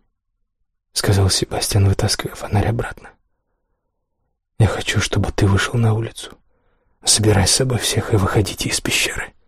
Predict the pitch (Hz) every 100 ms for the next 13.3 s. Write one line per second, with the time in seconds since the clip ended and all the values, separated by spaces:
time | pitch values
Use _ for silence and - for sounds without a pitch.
0 | _ _ _ _ _ _ _ _ _ _
1 | _ _ _ _ - 110 107 - - -
2 | - 104 95 - 107 - 117 - 101 101
3 | 101 107 101 98 98 101 101 104 101 -
4 | 110 101 101 - - - 110 104 117 117
5 | - - - - 117 127 - - 104 117
6 | - - - _ _ - 113 101 104 110
7 | 110 113 - 135 - 113 110 101 101 101
8 | 113 - _ _ _ _ _ _ _ _
9 | _ _ _ _ _ _ _ _ _ 107
10 | 107 107 113 113 - - 107 110 - -
11 | - - _ _ _ _ _ _ - 117
12 | 107 107 - 117 107 110 101 92 - -
13 | 101 147 -